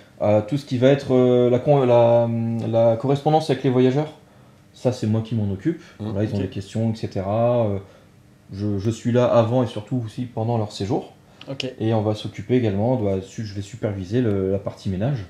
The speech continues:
Speaker 1: C'est-à-dire qu'avec une application, j'ai même plus besoin de dire à mes prestataires, « Faut intervenir à telle date, telle date, telle date. »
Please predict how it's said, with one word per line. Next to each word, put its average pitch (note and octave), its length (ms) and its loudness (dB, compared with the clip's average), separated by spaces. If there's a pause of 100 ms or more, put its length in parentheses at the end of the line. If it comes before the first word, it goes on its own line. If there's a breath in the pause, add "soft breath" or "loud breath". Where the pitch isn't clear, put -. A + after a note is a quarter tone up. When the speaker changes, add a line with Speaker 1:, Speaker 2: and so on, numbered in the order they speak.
(500 soft breath)
Speaker 1:
C'est-à-dire G2+ 260 -6
qu'avec G2+ 180 -6
une G2+ 120 -2
application, G2+ 480 -2
j'ai G#2+ 100 0
même A2 140 -2
plus B2 120 -4
besoin A#2+ 200 0
de A#2+ 40 -2
dire A2+ 240 0
à A2 40 2
mes G#2+ 120 -2
prestataires, « A2 540 -4
Faut - 80 -4
intervenir G#2+ 460 -4
à G#2 80 0
telle A2 180 -4
date, G#2 200 -6
telle G#2 100 -6
date, G#2 180 -8
telle G2 140 -10
date. » B2+ 260 -6